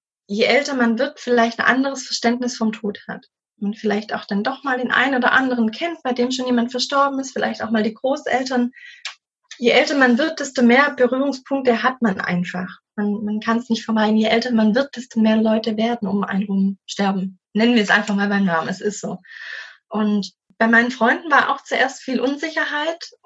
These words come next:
Und ich muss auch sagen, es hat sich auf einen ganz kleinen Kreis beschränkt, der mir geholfen hat.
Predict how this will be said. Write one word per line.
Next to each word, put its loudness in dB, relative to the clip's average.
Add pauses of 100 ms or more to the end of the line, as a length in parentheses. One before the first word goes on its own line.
(140)
Und -2
ich -8
muss 0
auch 0
sagen, 2
es -2
hat -4
sich -6
auf -2
einen 0
ganz -4
kleinen 0
Kreis -2
beschränkt, -2
der 0
mir 0
geholfen -6
hat. -4